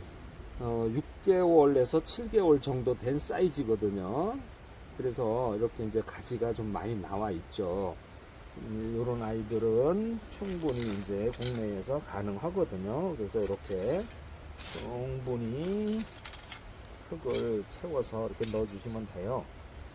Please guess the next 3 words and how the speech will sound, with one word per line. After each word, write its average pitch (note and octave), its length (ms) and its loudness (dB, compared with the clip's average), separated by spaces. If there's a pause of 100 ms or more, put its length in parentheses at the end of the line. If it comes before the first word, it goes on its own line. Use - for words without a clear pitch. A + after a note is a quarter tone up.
(160)
그러니까 B2 360 -4
마사하고 B2 1700 0
사-, - 140 -12